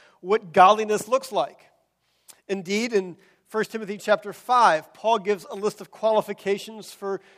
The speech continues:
widows who are eligible to receive church support. And one of the qualifications for them is that they are those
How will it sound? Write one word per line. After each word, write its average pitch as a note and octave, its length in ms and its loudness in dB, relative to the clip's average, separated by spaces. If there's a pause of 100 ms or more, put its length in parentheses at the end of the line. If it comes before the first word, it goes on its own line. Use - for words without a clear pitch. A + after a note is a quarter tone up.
widows G#3+ 840 -4 (480)
who A3 120 -2
are A3 180 2
eligible G#3 540 0
to G3 140 -14
receive G3+ 520 -12
church F#3 280 -12
support. G#3+ 540 -2
And F3 140 -12
one G#3+ 140 -2
of A3+ 80 -4
the A3 60 -8
qualifications G#3 840 -2
for F#3 140 -14
them E3 340 -12 (760)
is F#3+ 120 -6
that G3+ 160 -6
they G3 140 -2
are G#3+ 140 0
those F3 560 -10